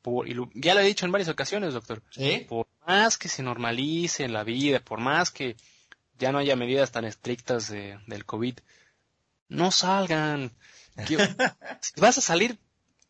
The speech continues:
Speaker 1: que sea realmente porque es algo urgente, porque tienes que ir a comprar, eh, comida, te-, tienes que ir al súper, o porque tienes que ir a, al hospital, o, o algo importante. Si vas,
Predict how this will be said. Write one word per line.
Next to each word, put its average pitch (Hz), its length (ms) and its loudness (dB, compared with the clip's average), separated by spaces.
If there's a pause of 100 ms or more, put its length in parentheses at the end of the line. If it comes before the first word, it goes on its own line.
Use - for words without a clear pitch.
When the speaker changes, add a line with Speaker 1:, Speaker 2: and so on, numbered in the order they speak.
(220)
Speaker 1:
que - 120 -10
sea 175 200 6
realmente 180 380 4
porque 131 360 0
es 151 120 2
algo 151 200 2
urgente, 139 560 0
porque - 260 -14
tienes 143 260 -2
que 143 120 -6
ir 143 80 4
a 127 60 2
comprar, 120 460 -2 (540)
eh, 101 260 -16
comida, 147 540 4
te-, 123 200 -4
tienes 127 260 -6
que 135 120 -4
ir 123 60 2
al 113 120 0
súper, 160 680 0 (680)
o - 80 -20
porque 117 300 -6
tienes 143 340 0
que 143 120 -2
ir 151 140 6
a, 127 260 4
al 113 280 -8
hospital, 151 560 2
o, 135 160 4
o 131 140 0
algo 156 160 4
importante. 165 600 -2
Si 135 160 -4
vas, 180 260 2